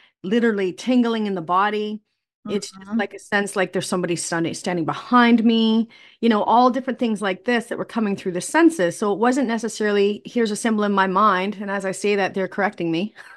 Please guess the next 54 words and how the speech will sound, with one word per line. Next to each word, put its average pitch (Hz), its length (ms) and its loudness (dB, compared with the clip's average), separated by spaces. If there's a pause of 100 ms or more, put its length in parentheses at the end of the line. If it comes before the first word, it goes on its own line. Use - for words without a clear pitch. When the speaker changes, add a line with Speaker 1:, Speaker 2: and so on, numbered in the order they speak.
Speaker 1:
<laughs> 254 120 6 (2000)
Um, 185 400 2 (640)
yeah, 214 200 2
they 196 80 0
just 185 180 -6
brought 185 180 4
me 190 100 0
to 185 100 -8
one 180 200 -2
that 170 120 -2
I 175 80 0
used 175 260 -6
to 190 60 -8
use. 180 340 0
When 185 160 -2
I 190 80 2
was 202 180 -2
first 196 220 -4
starting, 190 400 -2
I 190 200 0
used 190 260 -2
to 196 60 -10
picture - 260 -8
in 190 60 -2
my 175 100 -2
mind 170 260 -2
what 170 120 -4
I 170 60 -6
call 170 420 -6
a 165 260 -6
weather 202 260 2
vane. 165 360 -2 (540)
So 175 480 0
Speaker 2:
Mm-hmm. 202 120 -8 (300)
Speaker 1:
it 208 160 4
would 190 120 2
have, 185 260 2
you 202 60 -4
know, 190 80 0
you 180 120 -2
think 214 160 -2
of 240 80 2
a 220 100 0
weather 196 260 0
vane, 185 420 -2
north, 208 380 0
south, 185 480 0
east, 185 360 -10
west, 165 420 2
and 175 80 -4
you'd 175 140 -4
have 170 200 2
these 160 160 -4
directional 156 840 -2